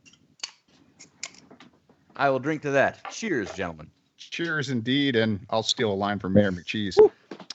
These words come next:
Speaker 2: What's the mouthfeel on that when you have to chew it?
Speaker 1: Ah, that is delicious, but holy shit, that's a wine. I'm a, woo!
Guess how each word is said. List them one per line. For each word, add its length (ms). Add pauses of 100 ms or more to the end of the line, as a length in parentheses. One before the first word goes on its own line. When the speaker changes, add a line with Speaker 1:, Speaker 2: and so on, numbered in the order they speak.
(140)
Speaker 2:
What's 180
the 80
mouthfeel 460
on 100
that 120
when 100
you 60
have 120
to 80
chew 320
it? 100 (640)
Speaker 1:
Ah, 320 (480)
that 160
is 140
delicious, 500
but 140
holy 360
shit, 220
that's 220
a 60
wine. 580 (1000)
I'm 120
a, 60 (360)
woo! 320